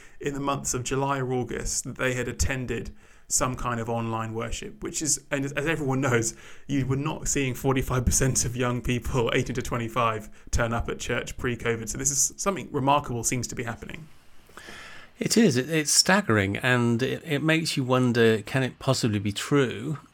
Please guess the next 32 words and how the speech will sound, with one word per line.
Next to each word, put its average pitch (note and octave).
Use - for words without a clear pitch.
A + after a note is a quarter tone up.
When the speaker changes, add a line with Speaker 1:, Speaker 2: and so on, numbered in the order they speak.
Speaker 2:
Um, A#2+
but D3
it, D3+
if F3+
it, -
if F3+
it F3
is G#3
true, G2
or A#2+
even, A#2+
even B2
approximately -
true, A#2+
um, B2
it C3
raises C3
the A2+
immediate A#2
question: A2
Why? A2
You A2+
know, G#2
why C3
should D3+
it A2+
be G#2
that G#2+
particularly G#2+
that G2+
age A2+
group -